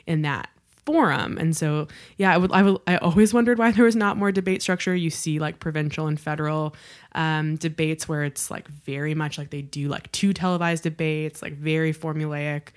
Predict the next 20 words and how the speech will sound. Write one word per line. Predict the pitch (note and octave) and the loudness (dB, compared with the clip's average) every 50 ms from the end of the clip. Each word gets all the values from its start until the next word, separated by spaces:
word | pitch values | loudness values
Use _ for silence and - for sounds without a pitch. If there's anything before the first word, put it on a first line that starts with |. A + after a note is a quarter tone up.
| - - - - - - - - | -20 -20 -20 -20 -20 -20 -16 -6
Um, | - D#3 D3+ C#3+ C#3+ - | -2 0 2 2 2 0
I | - E3 | 0 0
kinda | - G3+ G3 F#3 | 4 4 4 4
like | E3+ D3+ D3 D3 D3+ D#3+ G#3+ - - | 4 2 0 0 -2 -2 -4 -6 -6
the | - E4 | -8 -6
fact | - - D#4+ E4 E4 - | -2 -2 -2 -2 -2 -2
that | - D#4 - | -4 -2 0
there | C#4 C4+ C4 C4 B3+ C4 | 2 4 4 6 6 6
are, | B3+ C4 - - | 4 2 0 0
um, | G#3+ G#3+ G#3+ G#3 G#3+ G#3 G#3+ | 0 2 2 2 2 0 -2
community, | - - - A3 G#3+ G#3 G#3 G3 G#3 G#3 G#3+ G#3+ G#3 - - - - - - _ _ - | -2 0 4 6 6 6 6 6 4 4 2 2 0 -4 -10 -20 -20 -20 -20 _ _ -4
uh, | - F3+ F3 E3+ - - | -2 -2 -2 -2 -4 -8
focused | - - - G3 F#3+ F#3 - F#3+ F#3 - - | -8 -2 2 2 2 4 4 2 2 2 0
debates | F#3+ F3 F#3 F3+ F3 E3+ - | -2 0 0 0 0 0 0
or, | E3 D#3 | 0 0
like, | D#3 D3 D3 | 0 -2 -2
these, | - D#3 C#3+ C#3 | -2 -4 -4 -2
like, | D3+ C#3+ C#3+ - | -2 -4 -2 0
you | G3 | 0
know, | D#3+ B2+ | 0 -2